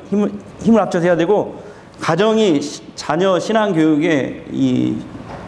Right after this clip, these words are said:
이 중심이 되고 교회가 가정을 지원하는 시스템으로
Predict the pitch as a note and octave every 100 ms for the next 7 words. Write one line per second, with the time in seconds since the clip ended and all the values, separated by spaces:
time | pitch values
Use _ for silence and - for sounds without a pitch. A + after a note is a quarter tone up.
0 | - - B2+ A#2+ F3+ F#3 F3+ C#3+ C#3 C#3+
1 | D3 D#3+ D3+ F3 F3+ - - - C#3 D3
2 | C3+ - D#3+ E3 C#3+ A#2 D#3+ - C#3 G#2+